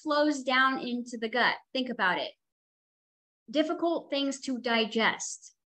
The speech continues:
difficult things to swallow, difficult things to process, mysteries, lack of closure, unanswered questions, inability to, to feel safe and letting go,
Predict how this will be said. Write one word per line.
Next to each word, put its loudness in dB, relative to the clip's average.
difficult 0
things 0
to -4
swallow, 2
difficult 0
things 2
to 2
process, 0
mysteries, 2
lack 6
of 0
closure, 2
unanswered 4
questions, -4
inability 6
to, 2
to -6
feel 2
safe 2
and -2
letting 6
go, 4